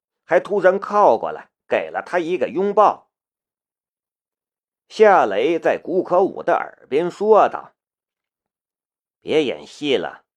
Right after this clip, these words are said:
我最后一次警告你，动我可以，动我妹妹，你会死的。”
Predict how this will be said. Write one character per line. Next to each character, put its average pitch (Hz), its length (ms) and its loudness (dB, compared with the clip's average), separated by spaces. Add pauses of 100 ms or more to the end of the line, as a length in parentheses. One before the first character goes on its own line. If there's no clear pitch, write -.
(240)
我 95 160 -4
最 165 180 -2
后 107 200 -2
一 139 180 -6
次 160 160 -10
警 - 220 -20 (100)
告 160 260 2
你， 76 140 -14 (580)
动 143 320 2
我 - 220 -20
可 180 300 -2
以， 90 180 -6 (460)
动 143 240 0
我 - 160 -20
妹 123 360 0
妹， 80 280 -14 (300)
你 78 140 -18
会 156 220 -2
死 - 400 -18
的。” - 360 0